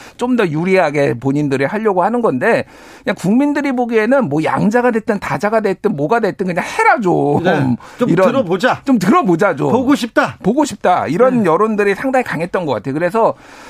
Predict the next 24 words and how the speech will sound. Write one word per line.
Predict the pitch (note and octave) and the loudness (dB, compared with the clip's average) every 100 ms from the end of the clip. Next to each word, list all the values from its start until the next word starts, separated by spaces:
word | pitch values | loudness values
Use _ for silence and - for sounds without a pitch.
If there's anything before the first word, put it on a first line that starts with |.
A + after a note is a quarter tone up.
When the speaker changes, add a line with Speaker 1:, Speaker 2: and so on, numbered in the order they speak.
| - | -18
Speaker 1:
전체적으로 | - D#3+ A3 - E4+ D4+ D4 D4 C#4+ | -6 -2 -2 -2 -4 0 2 2 0
보면은 | C4 A#3 A3+ A3 A3 D#3+ | 2 2 0 0 -2 -2
윤석열 | C#3+ F3+ B3+ A#3+ A#3+ A3+ | -4 -2 -2 0 0 0
후보 | G#3+ B3 B3 A3+ | -2 -4 -2 -2
측이 | - G#3 G#3 G#3+ | -4 -6 -6 -6
좀 | C#4+ D4 C#4 | -4 -2 0
더 | B3+ G#3+ | 2 0
몸을 | C#3 D3 D3+ | -2 -4 -6
사리는 | - G3+ G#3 E3+ | -6 -6 -4 -6
느낌. | G#2+ - G2+ - | -8 -14 -14 -4
Speaker 2:
네. | E3 D#3+ _ - | -4 -4 _ -8
Speaker 1:
왜냐하면은 | D3 A3+ G#3+ G3 F#3+ F#3+ F#3+ F3+ A#2+ - - - | -2 -2 0 0 0 0 0 -2 -4 -10 -20 -14
이 | E3 F3 | -8 -6
흐름을 | D#3+ - F4+ D#4+ D4 | -6 -4 -2 0 0
보면은 | E3 C#3+ C#3 C3 C#3+ D3+ C3 | 0 0 0 0 0 -2 -4
윤석열 | E3+ A#3+ A3 | -4 -4 -2
후보 | G3+ G#3 | -2 -4
측이 | G3+ G3 G3 | -6 -4 -6
제안한 | E3+ D3 F3 F3 F3 | -2 0 0 0 -4
것들을 | E3 - F3 | -4 -4 -6
민주당이 | F3 C3+ D3 E3+ D#3 C#3 | -4 -4 -2 -2 -2 -4
대부분 | C#3+ D#3 D#3 D#3 | -6 -4 -4 -4
받았고 | B2 C3+ C3 E3+ | -6 -6 -4 -4
마지막에 | A2 B2+ G3 E3+ D3+ A3 C#4 | -4 -4 -2 -2 0 0 0